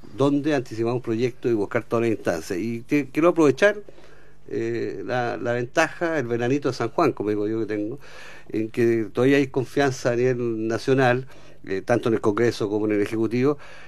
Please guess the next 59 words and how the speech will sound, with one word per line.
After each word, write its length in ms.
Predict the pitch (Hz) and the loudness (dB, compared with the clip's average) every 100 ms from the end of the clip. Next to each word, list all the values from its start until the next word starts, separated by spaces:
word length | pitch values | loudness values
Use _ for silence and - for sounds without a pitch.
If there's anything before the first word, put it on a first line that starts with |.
| - | -10
eh, 360 | - 101 101 98 | -4 0 0 -2
y 40 | |
se 120 | - | -2
lo 100 | 101 | 0
dije 160 | 113 107 | 2 2
ayer 120 | 104 | 2
al 60 | 101 | 0
presidente, 580 | 104 - 165 127 98 98 | -2 2 2 2 -4 -2
digamos, 420 | 95 98 101 82 | -2 -2 -4 -6
yo 340 | 101 110 107 | -4 -2 -2
una 280 | 90 101 107 | -4 -4 -2
de 40 | |
las 180 | 98 - | -2 -4
ta-, 240 | - 98 - | -4 -4 -4
de 220 | 95 101 | -6 -4
las 120 | 95 | -4
cosas 380 | - 123 123 113 | -2 -2 0 -4
que 140 | - | -2
le 120 | 104 98 | 0 2
pedí, 640 | 107 135 127 120 107 87 - | 4 4 4 2 -6 -12 -8
y, 600 | 95 95 85 78 90 92 | -6 -6 -6 -8 -10 -10
y 40 | |
que 160 | 90 - | -8 -4
fueron 300 | 107 98 95 | 0 0 0
las, 100 | 95 - | -4 -8
no, 180 | 101 78 | -6 -6
no, 200 | 107 101 | -4 -4
no, 160 | 90 90 | -4 -6
no 120 | 92 | -2
puedo 140 | 98 | -2
hablar 160 | 95 90 | -2 -4
de 100 | 90 | -4
condiciones, 600 | 92 95 101 123 90 85 | -8 -6 -2 -2 -2 -6
pero 240 | 87 90 | -6 -4
dentro 300 | 95 87 120 | -4 -4 -2
de 40 | 90 | -2
la, 120 | 87 - - - - | -4 -6 -14 -14 -6
de 80 | |
las 140 | 92 92 - - | -4 -4 -8 -4
cosas 240 | 104 - | -2 -2
que 80 | 90 | -2
le 100 | 90 | -2
solicité, 720 | - 92 85 101 131 127 117 - - - | -2 -4 -4 -4 0 2 0 -4 -14 -10
y, 140 | 90 - - - - - | -10 -10 -14 -14 -14 -12
y 100 | 85 | -10
yo 140 | 90 90 | -6 -6
sé 240 | - 95 | -4 -4
que 60 | 95 | -2
voy 120 | 92 | -4
a 40 | |
contar 320 | 90 82 - | -4 -4 -4
con 160 | - 95 | -4 -6
la 80 | 90 | -4
lealtad 580 | 90 85 - 110 104 95 | -2 -4 -2 2 2 2
y 60 | |
el 100 | 92 | 0
apoyo 320 | 92 101 101 | -2 0 0
de 120 | 113 | 2
él, 100 | 117 | 0